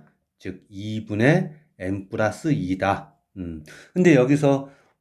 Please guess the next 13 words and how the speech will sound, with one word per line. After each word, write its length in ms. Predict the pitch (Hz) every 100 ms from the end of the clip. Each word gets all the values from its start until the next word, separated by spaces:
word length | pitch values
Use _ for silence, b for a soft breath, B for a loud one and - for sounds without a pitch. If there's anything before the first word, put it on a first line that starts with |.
| _
A 280 | 120 127 180
플러스 440 | 147 127 - 117 -
B가 720 | 107 107 110 127 156 151 -
우리는 640 | 104 101 104 113 151 151 -
일이 340 | 104 113 135
되는 300 | 113 98 92
거죠. 440 | 87 82 80 73 -
그래서 380 | - 87 - 87
십이는, 920 | - 165 151 95 92 95 85 80 73 _ _ _ _
자, 160 | 82 85
A 280 | 101 104
플러스 440 | 117 104 92 - 98
B, 560 | - 95 110 175 185